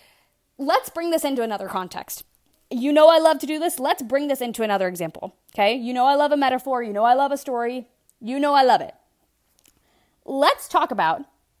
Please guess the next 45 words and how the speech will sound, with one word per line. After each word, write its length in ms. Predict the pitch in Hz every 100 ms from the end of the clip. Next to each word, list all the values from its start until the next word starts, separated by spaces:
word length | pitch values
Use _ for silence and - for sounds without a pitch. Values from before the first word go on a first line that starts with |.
| _ _ _ _
if 320 | 285 440 -
you 360 | 240 240 247 247
were 140 | 240
wanting 260 | 226 226 226
to 60 | 220
lose 240 | 202 202
fat. 260 | - - - -
I 120 | 247
would 100 | 262
assume 320 | 269 302 311
a 40 |
lot 180 | 302 262
of 60 | 233
you 60 |
guys 260 | 226 208 220
here 280 | 196 180 220
are 160 | 214 196
here 280 | 214 208
to 100 | 226
be 120 | 202 202
in 80 |
the 60 | 196
personal 300 | - 208 220
development 520 | 196 180 185 185 180
vibe 240 | 185 180 190
of 80 |
this 160 | 180 175
podcast, 440 | - 170 202 220 - _ - _
and 240 | - 359 302
also 480 | 262 262 294 269 269 _ _
you 280 | - 247 277
probably 360 | 285 320 285 262
are 100 | 247
on 140 | 226
your 100 | 214
fitness 300 | 208 208 202
journey. 340 | 202 196 196 196
I 80 | -
feel 120 | 226
like 160 | 254 220
fitness 420 | - 240 226 214
is 180 | 202 180
the 100 | 208
gateway 360 | 190 185 190 185
drug 320 | 180 170